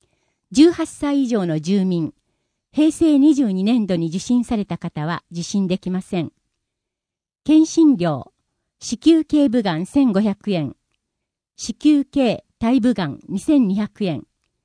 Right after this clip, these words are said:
医師が必要と認めた方のみ。六十五歳以上の方は無料です。クーポン券対象者は別途送付している資料をご覧ください。予約、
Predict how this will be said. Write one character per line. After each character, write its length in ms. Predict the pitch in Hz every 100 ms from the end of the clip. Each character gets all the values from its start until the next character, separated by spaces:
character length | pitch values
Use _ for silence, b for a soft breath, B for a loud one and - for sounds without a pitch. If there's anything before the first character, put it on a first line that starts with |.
| _ _ _ _
医 120 | -
師 160 | - 320
が 160 | 202
必 260 | - - 269
要 160 | 262
と 120 | - 233
認 260 | 240 277
め 80 | 254
た 120 | 180
方 280 | - 208 190
の 160 | 185 226
み。 180 | 180 - _ _ _ _ _ _ _ _ _ _ _
六 240 | 233 285 339
十 200 | 339 330
五 100 | 330
歳 340 | - 294 277
以 40 | 247
上 200 | 311 208
の 80 |
方 300 | - 185 165
は 180 | 156 131 - -
無 120 | 190
料 220 | 208 190
で 120 | 170
す。 240 | 190 - _ _ _ _ _ _ _ _ _ _ _ _
ク 120 | 311
ー 80 | 311
ポ 180 | 349
ン 60 | 311
券 200 | 302 285
対 220 | 277 269
象 220 | - 262
者 180 | 262 202
は 220 | 170 151 -
別 220 | 214 302 -
途 120 | 202
送 240 | - 240
付 120 | 220 190
し 80 |
て 120 | - 180
い 120 | 170
る 140 | 170
資 160 | - 214
料 240 | 254 180
を 80 | 151
ご 100 | 160
覧 180 | 170 175
く 100 | 156
だ 100 | 165
さ 180 | - 143
い。 140 | - _ _ _ _ _ _ _ _ _ _ _
予 100 | 220
約、 540 | 247 254 - 208 190